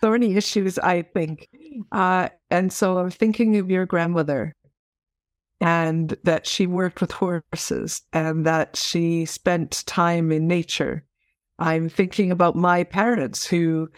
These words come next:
uh, spent time on farms and wanted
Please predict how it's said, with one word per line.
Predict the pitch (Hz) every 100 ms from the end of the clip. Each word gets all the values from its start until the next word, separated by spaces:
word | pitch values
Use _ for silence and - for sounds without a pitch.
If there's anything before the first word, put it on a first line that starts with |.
| _ _
uh, | - 160 156
spent | 156 - 180 165 -
time | 185 175 170
on | 165 160
farms | - - - 180 190 165 156 - -
and | 165 160 160 160 - _ _
wanted | 190 175 190 208